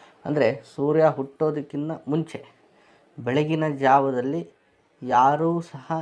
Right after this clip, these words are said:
ಇಲ್ಲದೇ ಇರತಕ್ಕಂಥ ಸ್ಥಳ ಅವಕಾಶಗಳನ್ನು ನೋಡ್ಕೊಂಡು ನೀವು ಮಾಡಬೇಕಾಗ್ತದೆ. ಒಟ್ಟಾರೆಯಾಗಿ ಆರು ಬೆಳ್ಳುಳ್ಳಿಗಳನ್ನು ನೀವು ಈ ರೀತಿ ಸಿದ್ಧಪಡಿಸ್ಕೊಳ್ಳಿ. ಇದನ್ನು ಒಂದು ಹಾರದ ರೂಪದಲ್ಲಿ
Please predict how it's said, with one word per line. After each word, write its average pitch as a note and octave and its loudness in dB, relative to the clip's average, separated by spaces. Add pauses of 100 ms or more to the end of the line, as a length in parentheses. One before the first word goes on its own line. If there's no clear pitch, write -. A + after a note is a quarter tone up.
(120)
ಇಲ್ಲದೇ D3 0
ಇರತಕ್ಕಂಥ C#3 -6
ಸ್ಥಳ C3+ -2
ಅವಕಾಶಗಳನ್ನು C3 -2
ನೋಡ್ಕೊಂಡು C3+ -6 (500)
ನೀವು C3+ 2
ಮಾಡಬೇಕಾಗ್ತದೆ. B2+ -2 (480)
ಒಟ್ಟಾರೆಯಾಗಿ D3+ 2 (540)
ಆರು D#3 2
ಬೆಳ್ಳುಳ್ಳಿಗಳನ್ನು D3 -2 (320)
ನೀವು C3+ -2
ಈ C3 -2
ರೀತಿ B2+ -2 (340)
ಸಿದ್ಧಪಡಿಸ್ಕೊಳ್ಳಿ. C3+ -2 (520)
ಇದನ್ನು D3+ 2
ಒಂದು C#3 2
ಹಾರದ C#3 2
ರೂಪದಲ್ಲಿ C#3 -4